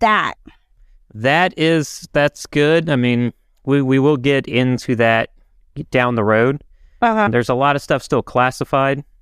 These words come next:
Speaker 1: Oh, okay,
Speaker 2: that's
Speaker 1: okay.
Speaker 2: going on just because of that realm and the kind of technologies that are used in that
Speaker 1: Okay.
Speaker 2: realm. So
Speaker 1: I was,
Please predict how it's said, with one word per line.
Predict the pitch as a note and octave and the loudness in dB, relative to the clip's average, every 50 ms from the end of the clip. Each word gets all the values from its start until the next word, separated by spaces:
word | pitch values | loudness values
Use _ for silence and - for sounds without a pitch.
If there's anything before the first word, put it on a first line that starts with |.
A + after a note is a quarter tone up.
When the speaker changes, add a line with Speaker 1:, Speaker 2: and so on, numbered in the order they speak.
| _ _ _ _ _ - - | _ _ _ _ _ -6 -2
Speaker 1:
Oh, | G#3 G#3+ G#3+ G#3+ A3 A3+ A3+ A3+ A3 G#3+ | 0 2 2 4 4 4 4 4 4 2
okay, | G#3+ G#3 - - | 0 -2 -2 0
Speaker 2:
that's | - B2 A#2+ A#2+ E3 E3 D#3+ D#3 | 0 0 0 0 -2 -2 -2 -2
Speaker 1:
okay. | E3 | 0
Speaker 2:
going | - C3 B2+ B2+ B2+ B2+ | 0 0 2 0 0 0
on | B2+ B2 B2 | 0 -2 -2
just | A2+ A#2+ A2 - - | -2 -2 -4 -2 -4
because | B2 - - B2+ G#2 | -4 -2 -2 -4 -2
of | A2+ G#2 | 0 0
that | A2+ A2+ - - | 0 0 0 -2
realm | G#2+ G#2+ G#2+ G#2+ A2 A2+ A#2 A#2+ B2 - - _ _ _ | 0 0 2 2 2 2 0 -2 -4 -6 -12 _ _ _
and | - B2 A2 A2 G#2+ G#2 G#2+ G#2 | -6 -2 -2 0 0 0 -2 -4
the | G#2 | -4
kind | - - B2+ A#2 A2+ | -4 -4 -2 -2 -2
of | G2+ - | -2 -2
technologies | - A#2 - - A2+ G2+ G#2 G2+ G#2+ A2 G2 - A2+ A2 A2 - | -4 -4 -4 -2 0 0 0 2 0 0 0 0 -2 -2 -2 -2
that | - A2+ G#2+ | -2 -2 0
are | G#2+ | 0
used | G#2 G#2 G#2 A2 A2 A2 G#2+ - - - - - - _ _ - | 0 0 0 0 -2 -2 -4 -8 -12 -18 -20 -20 -20 _ _ -6
in | A2+ A2+ A2+ | -4 -2 -2
that | A2 A2 G#2 - | 0 0 0 0
Speaker 1:
Okay. | - - | 0 0
Speaker 2:
realm. | G#2 G#2 G#2 A2 A2 G#2+ | 0 0 0 0 -2 -4
So | - - - - G3 F#3+ | -6 -6 -4 -2 0 2
Speaker 1:
I | F#3+ F#3+ - F4+ A#4 A#4 G4+ | 2 2 2 2 2 0 0
was, | E4 C#4+ | 0 -4